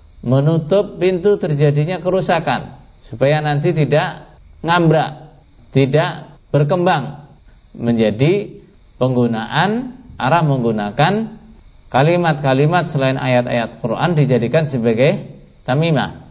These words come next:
Wa siyanatanil Quran, juga untuk menjaga kehormatan atau kesuciannya Al-Quran.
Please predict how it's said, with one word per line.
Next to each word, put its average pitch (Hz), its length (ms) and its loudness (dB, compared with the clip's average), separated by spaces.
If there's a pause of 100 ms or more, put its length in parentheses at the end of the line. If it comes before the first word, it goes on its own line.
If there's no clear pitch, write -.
(180)
Wa 143 160 4
siyanatanil 226 960 2
Quran, 196 400 0
juga 143 320 2
untuk 170 320 0
menjaga 175 720 0
kehormatan 139 720 0
atau 147 160 -4
kesuciannya 139 560 -2
Al-Quran. 180 480 2